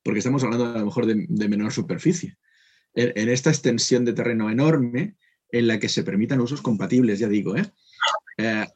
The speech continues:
habrá, habrá zonas, eh, sin usos com-, eh, sin usos, eh, extractivos de la tierra, sin, sin ganadería, sin agricultura, sin, sin minería, sin, pero en, aún así que permitan la vida de la gente, porque la gente no solo puede vivir de eso.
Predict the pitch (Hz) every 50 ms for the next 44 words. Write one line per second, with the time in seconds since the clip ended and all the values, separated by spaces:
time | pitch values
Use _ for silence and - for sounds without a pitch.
0 | _ _ - 117 117 135 147 160 175 165 - - 131 151 170 160 185 196 185 156
1 | 156 139 - - - - - - - _ - 107 98 95 92 - - - 92 113
2 | 143 139 147 127 - 120 110 113 95 69 - 95 - - - - - - - -
3 | 95 87 87 85 82 - - - - - - - 98 95 104 110 123 123 120 -
4 | - - 104 101 95 92 92 87 85 82 82 87 90 - - _ _ - - -
5 | _ _ _ - 110 - - - 95 - - 135 147 123 107 98 104 90 92 92
6 | 131 156 160 160 185 247 277 - _ - - - 95 95 92 85 - 90 90 90
7 | 85 82 82 82 87 120 147 151 143 135 139 - - 87 85 85 82 85 85 82
8 | - 90 87 - 143 143 147 143 147 - 165 - - 92 90 87 85 85 - -
9 | 87 85 85 85 82 82 90 113 131 135 131 135 135 - - 87 87 82 76 69
10 | - _ - - - - - - - - - - - _ _ _ _ _ _ _
11 | _ _ _ _ _ _ _ _ - 131 131 127 120 120 120 117 - - - 98
12 | 110 107 98 95 - - 123 123 123 135 170 170 175 160 104 101 110 127 151 202
13 | 190 156 113 104 98 101 95 95 87 80 - - - 202 214 196 - 104 104 101
14 | 98 92 - - 110 - 165 180 180 165 135 110 104 85 95 190 - 85 85 80
15 | 85 - 160 160 - 170 180 - - 170 - -